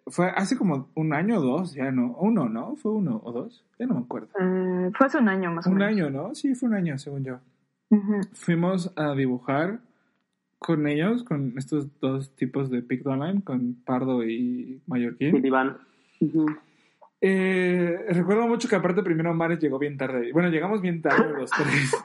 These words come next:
Speaker 3: <laughs> Gracias por
Speaker 1: <laughs> Y recuerdo que, eh, o sea, como que llegamos tarde y fue como de estar de arrimados porque <laughs> nos dieron como dos banquitas y como que nos, nos,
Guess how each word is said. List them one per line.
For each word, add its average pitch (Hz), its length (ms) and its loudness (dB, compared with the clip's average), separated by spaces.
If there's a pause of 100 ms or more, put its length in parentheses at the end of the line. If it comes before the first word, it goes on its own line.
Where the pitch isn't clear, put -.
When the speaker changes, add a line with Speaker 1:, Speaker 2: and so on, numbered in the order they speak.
Speaker 3:
<laughs> - 500 0
Gracias 151 480 4 (100)
por - 280 0 (720)
Speaker 1:
<laughs> - 720 2
Y 220 40 8
recuerdo 226 380 2
que, 190 280 0 (220)
eh, - 200 -2
o 170 80 2
sea, 175 120 2
como 165 280 0
que 160 120 0
llegamos 160 480 0
tarde 190 540 0
y 160 120 4
fue 160 200 0
como 170 220 0
de 135 160 0
estar 147 240 -2
de 160 100 2
arrimados 156 640 0
porque 202 560 0 (160)
<laughs> - 140 -18
nos 165 160 4
dieron 175 200 2
como 165 260 0
dos 160 240 2
banquitas 185 520 -2
y - 40 -20
como 139 240 -4
que 131 80 -8
nos, 135 360 -4
nos, 143 200 -2